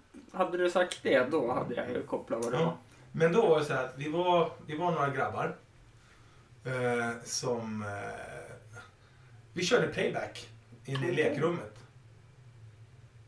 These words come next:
Speaker 2: Och, eh, en av de,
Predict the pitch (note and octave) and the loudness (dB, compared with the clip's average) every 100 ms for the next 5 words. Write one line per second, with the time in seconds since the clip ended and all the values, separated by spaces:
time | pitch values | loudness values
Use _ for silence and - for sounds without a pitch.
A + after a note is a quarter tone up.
0 | - - - B2+ - - - B2+ A#2+ A#2 | -20 -20 -12 -12 -12 -12 -6 0 0 0
1 | - - - _ _ _ - - - - | -8 -20 -20 _ _ _ -20 -20 -18 -18
2 | - E3 F#3+ F#3+ D#3+ C3+ C3 | -4 0 0 2 0 0 -4